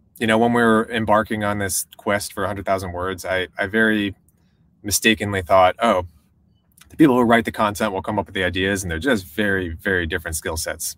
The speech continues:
They really are. Like, the s-, the strategist is, needs, you know, that they're a, they're a well-versed, conversant S E O who, uh, who knows how to generate these ideas, and that's just, that's just asking too much to,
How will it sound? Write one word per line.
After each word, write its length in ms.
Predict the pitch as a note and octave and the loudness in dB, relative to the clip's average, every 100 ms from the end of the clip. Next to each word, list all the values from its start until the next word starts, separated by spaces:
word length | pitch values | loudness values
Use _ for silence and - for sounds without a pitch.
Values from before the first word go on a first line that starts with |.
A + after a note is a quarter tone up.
| - | -4
They 100 | G#2+ | 0
really 240 | G#2 F#2+ F2 | 2 2 2
are. 200 | E2 E2+ | 0 0
Like, 240 | G2+ F#2 - _ - _ _ - | -2 -4 -4 _ -20 _ _ -6
the 80 | F#2+ | -4
s-, 160 | - - | -4 -4
the 80 | A2 | -4
strategist 720 | - A#2+ A2+ G#2 G#2 - G#2 | 4 6 8 6 2 0 0
is, 340 | F#2 F2 - | 0 -2 -6
needs, 300 | G#2+ G2+ - _ _ - | -4 -4 -6 _ _ -8
you 100 | F#2 | -4
know, 100 | F2 | 0
that 200 | G#2 - | 0 2
they're 260 | A#2 A2 | 4 4
a, 80 | G#2 - _ _ _ _ - - | 4 -2 _ _ _ _ -20 -2
they're 160 | G2 | 0
a 60 | F#2+ | 2
well-versed, 760 | G#2+ A#2+ A2+ A2+ G#2+ G#2+ - | 4 6 6 4 4 2 -6
conversant 580 | - G#2+ G#2 G2+ - G2 | -6 -2 -2 -2 -4 -4
S 220 | G2+ G2 G#2+ | -2 -2 0
E 160 | F#2+ | 0
O 300 | F#2+ F#2 F2+ | 2 2 0
who, 320 | F#2+ F#2 F2 | 0 0 0
uh, 340 | F2 E2+ E2+ E2+ - - | 0 2 0 -2 -6 -10
who 320 | G2+ F2 E2+ E2 - _ | -6 -4 -6 -12 -20 _
knows 340 | G#2 F#2+ F#2+ F#2 | -6 -2 -2 0
how 200 | F2+ F2 | 2 2
to 120 | F#2+ | -2
generate 400 | F2 F2+ E2+ E2 | -6 -4 -2 -2
these 220 | F2 E2 | -2 -2
ideas, 420 | E2+ E2 F2 E2 | -2 -2 -4 -6
and 100 | F2 | -6
that's 240 | F#2 F#2+ - | -4 -4 -6
just, 320 | - F#2+ - _ _ - | -6 -6 -6 _ _ -8
that's 180 | G#2 - | -4 -2
just 160 | A2+ | 2
asking 320 | G#2+ G#2 G2+ | 2 2 -2
too 160 | F2 F#2 | -6 -2
much 300 | E2+ F#2 - | 0 0 0
to, 120 | G2 | -6